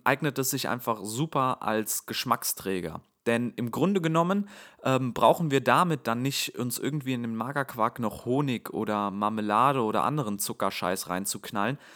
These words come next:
wenn wir einfach ein bisschen Eiweißpulver mit dazugeben. Im Grunde genommen, ähm, verleiht so wirklich das Eiweißpulver dem Ganzen, ja,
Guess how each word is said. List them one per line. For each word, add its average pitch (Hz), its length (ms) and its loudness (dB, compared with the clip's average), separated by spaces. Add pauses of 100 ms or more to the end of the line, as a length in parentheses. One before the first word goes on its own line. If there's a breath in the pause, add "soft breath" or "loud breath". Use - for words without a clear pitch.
(280 loud breath)
wenn 135 200 2
wir 143 220 4
einfach 135 340 -2
ein 127 80 -6
bisschen 127 440 -2 (420 loud breath)
Eiweißpulver 110 680 2
mit 95 200 -6
dazugeben. 85 720 -4 (560 loud breath)
Im 113 180 -6
Grunde 170 300 4
genommen, 160 580 2
ähm, 131 640 2 (500)
verleiht 117 500 4
so 131 320 2
wirklich 135 640 -2
das - 440 0
Eiweißpulver 127 1120 2 (220)
dem 117 200 0
Ganzen, 120 720 0
ja, 117 340 -2